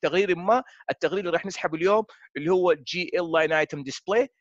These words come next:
اللي هو تقرير تفصيلي، تقرير تفصيلي للحساب. طيب، قبل ما نروح نشوف الشاشة، تحذير، <laughs> تحذير أو، أو اللي هو إيش؟ عشان ت-، عشان الجميع يرتاح.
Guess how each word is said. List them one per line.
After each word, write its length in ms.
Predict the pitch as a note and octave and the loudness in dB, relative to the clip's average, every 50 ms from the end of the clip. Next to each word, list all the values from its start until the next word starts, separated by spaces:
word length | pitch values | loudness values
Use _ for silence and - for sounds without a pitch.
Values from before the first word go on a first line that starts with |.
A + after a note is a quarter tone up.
| _ _ - | _ _ -10
اللي 160 | C3+ C#3+ D#3+ | -6 -2 0
هو 160 | F#3 F3 E3 | 0 2 2
تقرير 400 | D3 - D#3 - D3+ D3+ F3 F3+ | 2 0 -2 -2 -2 0 -2 0
تفصيلي، 640 | E3+ - D3 - - - D#3+ D#3+ D#3 D3+ D#3+ E3 - _ _ _ _ _ _ - | 0 -2 -4 -6 -8 -8 -6 -6 -4 -4 -4 -6 -8 _ _ _ _ _ _ -6
تقرير 240 | D#3+ C#3+ D#3+ F#3 F#3+ | -4 0 0 0 0
تفصيلي 380 | - E3+ - - - E3+ D#3+ | -2 -4 -6 -4 -2 -2 -2
للحساب. 420 | D3 B2+ - - C3 - C#3 - - _ _ _ _ _ _ _ _ _ _ _ _ _ _ | -2 -4 -6 -8 -6 -4 -4 -4 -4 _ _ _ _ _ _ _ _ _ _ _ _ _ _
طيب، 200 | G3 E3 A#2 F2 - _ _ _ _ _ _ _ _ _ _ _ _ _ _ _ C#3+ B2 B2 - - - F#3 | 0 0 0 0 -4 _ _ _ _ _ _ _ _ _ _ _ _ _ _ _ -20 -20 -20 -12 -2 2 4
قبل 260 | F#3 G3+ G3 B3 A#3+ | 4 4 4 2 2
ما 100 | A3+ A3+ | 4 2
نروح 260 | G#3+ F#3+ A3 G#3 G3+ G#3 | 4 6 4 4 4 0
نشوف 240 | F#3+ - A3 F#3 | -2 -2 -2 -2
الشاشة، 560 | F#3 E3 - - E3 C#3+ C3 - - A#2 A2+ - _ _ _ _ - | 0 0 2 2 4 4 2 2 -2 -6 -8 -10 _ _ _ _ -8
تحذير، 480 | - D#3 - - D#3 C#3+ F#3+ G#3 A3 - - | -6 -6 -6 -6 -6 -2 0 0 0 0 -2
<laughs> 200 | - - - - | -4 -6 -4 -4
تحذير 420 | - - - - C#3 F3+ G3+ A3 - - - | -4 -4 -4 -4 -6 -6 -6 -6 -6 -2 2
أو، 280 | D3 D3 D3+ D#3 - - - - - - _ - | 2 2 2 2 -2 -8 -16 -20 -20 -12 _ -2
أو 280 | - D#3+ D#3+ D#3+ D3+ - | 0 0 0 0 0 0
اللي 200 | E3 E3 D#3 D#3+ | 0 0 2 2
هو 220 | G3 G3+ G3 F3+ | 4 4 6 6
إيش؟ 300 | D#3+ F#3 G3 F#3+ - - - | 6 6 4 2 0 -2 -4
عشان 220 | - - F#3 F3 | -6 -4 -6 -6
ت-، 120 | - - - - | -8 -6 -6 -4
عشان 180 | C#3 - F3+ F3 | -2 0 0 2
الجميع 260 | E3 E3 F3+ G3 E3+ | 2 2 0 0 0
يرتاح. 520 | C3 C3+ - - C3+ - - - - - | 0 0 0 0 0 0 0 -4 -10 -16